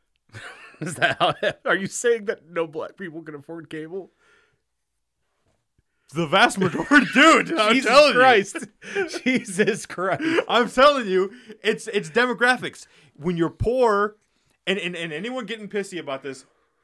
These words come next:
Speaker 2: fucking p-, pay attention, okay? 'Cause you can't be like, "Oh, black people are, are by and large impoverished," and then also get mad when, like, impoverished stereotypes apply to black people. Duh.
Speaker 1: <laughs>
Speaker 2: Fucking duh.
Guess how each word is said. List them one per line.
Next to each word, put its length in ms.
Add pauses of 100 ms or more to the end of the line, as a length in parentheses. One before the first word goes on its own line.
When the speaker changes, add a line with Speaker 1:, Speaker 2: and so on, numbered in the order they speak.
(160)
Speaker 2:
fucking 360 (100)
p-, 80
pay 260
attention, 360 (160)
okay? 360 (420)
'Cause 200
you 80
can't 320
be 140
like, 240
"Oh, 240
black 260
people 220
are, 180
are 400 (300)
by 160
and 100
large 240
impoverished," 580
and 120
then 80
also 240
get 100
mad 300 (220)
when, 140
like, 220
impoverished 400
stereotypes 480
apply 180
to 60
black 220
people. 240 (240)
Duh. 280 (140)
Speaker 1:
<laughs> 680
Speaker 2:
Fucking 340
duh. 380